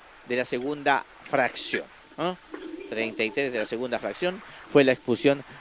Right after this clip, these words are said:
de Matías Ávila en un partido que fue de trámite intenso.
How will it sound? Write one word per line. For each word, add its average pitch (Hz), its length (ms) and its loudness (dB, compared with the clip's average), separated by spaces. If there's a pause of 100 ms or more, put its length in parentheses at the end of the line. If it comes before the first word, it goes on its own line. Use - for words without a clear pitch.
(120)
de 120 580 6
Matías 123 680 6 (220)
Ávila 104 540 2
en 123 140 -2
un 139 60 -4
partido 156 600 8 (400)
que 110 680 4 (220)
fue 139 400 8 (480)
de 123 120 6
trámite 143 680 4
intenso. 175 840 2